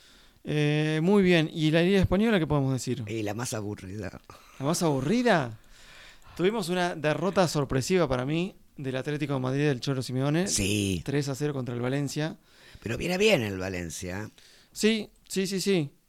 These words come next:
Speaker 1: Em, pero bueno, me sorprendió igual, porque no, no esperaba que pierda tres a cero el Atlético.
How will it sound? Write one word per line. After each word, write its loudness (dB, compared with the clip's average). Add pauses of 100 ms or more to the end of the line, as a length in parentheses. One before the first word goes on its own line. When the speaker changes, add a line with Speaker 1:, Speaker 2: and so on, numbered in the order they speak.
(100)
Speaker 1:
Em, -4 (240)
pero 4
bueno, 2
me -4
sorprendió 0
igual, 0 (220)
porque -8
no, -4
no -4
esperaba -2
que -6
pierda -2
tres -4
a -6
cero -4 (320)
el -8
Atlético. -4